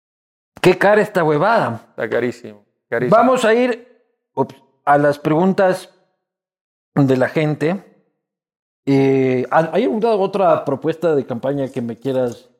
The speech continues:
Speaker 1: comentar?
Speaker 2: El medio ambiente, aplicar las recomendaciones de la caf en el dos mil diecisiete
Speaker 1: Es
Speaker 2: al
Speaker 1: más,
Speaker 2: mismo
Speaker 1: Rosita,
Speaker 2: municipio.
Speaker 1: ve.
Speaker 2: Dale, bacán.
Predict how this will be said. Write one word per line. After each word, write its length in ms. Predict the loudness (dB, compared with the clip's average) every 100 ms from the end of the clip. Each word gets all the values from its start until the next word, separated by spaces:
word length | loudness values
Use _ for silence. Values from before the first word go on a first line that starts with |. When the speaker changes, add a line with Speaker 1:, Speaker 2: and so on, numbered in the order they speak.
| _ _ _ _ _
Speaker 1:
comentar? 640 | 0 0 0 -2 -4 -12 _ _ _ _ _
Speaker 2:
El 140 | -6
medio 240 | -2 -2 -2
ambiente, 500 | -2 -4 -4 -6 -8
aplicar 400 | -8 -6 -4 -4
las 140 | -4
recomendaciones 580 | -4 -6 -6 -6 -6 -6
de 60 | -4
la 120 | -2
caf 300 | -2 -2 -6 _ _ _ _ _
en 120 | -6 -6
el 60 |
dos 100 | -4
mil 100 | -4
diecisiete 440 | -4 -6 -6 -2 0
Speaker 1:
Es 60 |
Speaker 2:
al 40 | 0
Speaker 1:
más, 100 | 2
Speaker 2:
mismo 140 | 0
Speaker 1:
Rosita, 240 | 0 0
Speaker 2:
municipio. 220 | 0 -2 -8
Speaker 1:
ve. 280 | _ _ _
Speaker 2:
Dale, 220 | -2 -2
bacán. 260 | -6 -10